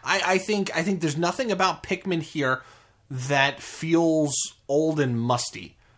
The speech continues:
Uh, there's nothing that you clang up against except the controls, but luckily you can either play with the GameCube controller or the Wiimote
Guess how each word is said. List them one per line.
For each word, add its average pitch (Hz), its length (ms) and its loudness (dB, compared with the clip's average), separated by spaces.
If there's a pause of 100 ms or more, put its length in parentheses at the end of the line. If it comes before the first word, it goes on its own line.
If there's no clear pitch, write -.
(160)
Uh, 120 220 4
there's 123 180 -4
nothing 147 300 0
that - 160 -2
you 123 100 -4
clang 170 460 0
up 131 100 0
against 123 380 -6
except 156 600 -2
the 165 120 0
controls, 135 680 -2
but 139 260 -2
luckily 147 360 0
you 131 200 -6
can 131 160 -6
either 127 180 -2
play 127 240 -2
with 120 220 -4
the 131 80 -6
GameCube 127 380 -6
controller 202 440 -2
or 240 360 -4
the 214 120 -2
Wiimote 185 560 -2